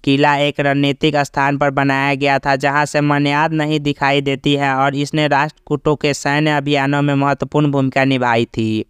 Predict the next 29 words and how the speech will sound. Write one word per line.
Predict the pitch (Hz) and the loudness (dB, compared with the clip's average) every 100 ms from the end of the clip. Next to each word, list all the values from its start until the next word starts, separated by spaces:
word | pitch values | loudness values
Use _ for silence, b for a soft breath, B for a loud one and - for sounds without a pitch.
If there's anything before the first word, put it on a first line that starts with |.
| _ _ _ _ _ _ - | _ _ _ _ _ _ -4
राष्ट्रकूटों | 131 147 165 - 165 156 175 | 0 2 0 -6 -4 2 2
के | 165 | 2
पतन | 151 151 160 160 | 0 0 0 0
के | 160 | 0
बाद | 151 151 - | 2 0 0
कंधार | 156 151 143 147 | -2 0 0 -2
किले | 156 151 147 | -2 -2 -4
पर | - 147 | 0 -2
कई | - 151 | 0 2
राजवंशों | 160 151 147 143 139 147 | 2 2 0 -2 -2 0
का | 143 | 0
शासन | 143 131 127 143 143 | 0 -2 -2 -2 0
रहा, | 135 139 | 0 0
जिनमें | 135 139 143 139 | 0 -2 0 0
यादव, | 131 131 139 139 139 139 _ _ _ | 0 -2 0 0 0 -2 _ _ _
दिल्ली | 131 135 139 147 | -2 0 2 0
सल्तनत, | 147 139 143 139 135 135 | 0 0 0 0 0 -2
बहमनी | 131 131 135 135 143 151 | -2 0 0 0 2 0
सल्तनत, | 151 139 139 139 135 - | 0 -2 -2 -2 -2 -2
अहमदनगर | 131 139 147 151 143 139 143 | -2 0 0 0 0 0 -2
के | 143 | 0
निजाम | 143 135 135 131 143 | 0 0 0 0 0
शाही | 147 135 143 | 0 0 2
और | 139 | 0
हैदराबाद | 139 135 147 156 151 147 - | 0 0 2 2 2 0 0
के | 143 | 0
निजाम | 143 135 131 139 | 2 2 2 0
शामिल | 131 120 123 123 | 0 0 0 -2
थे। | 117 110 110 | 0 2 2